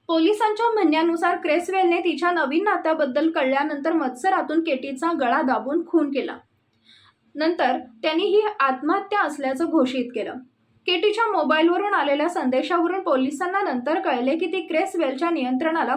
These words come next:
खूप घाबरते. ज्या तीन महिलांशी क्रेसवेलचे घराबाहेर संबंध होते, त्यांनीही पोलिसांना खोटी विधाने देऊन केटीच्या हत्येवर पडदा टाकण्यास मदत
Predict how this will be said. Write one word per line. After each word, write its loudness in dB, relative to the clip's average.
खूप -2
घाबरते. -2
ज्या 0
तीन -2
महिलांशी 2
क्रेसवेलचे 0
घराबाहेर 2
संबंध 0
होते, 0
त्यांनीही 2
पोलिसांना -2
खोटी 2
विधाने 2
देऊन -2
केटीच्या -2
हत्येवर -2
पडदा -2
टाकण्यास -4
मदत -2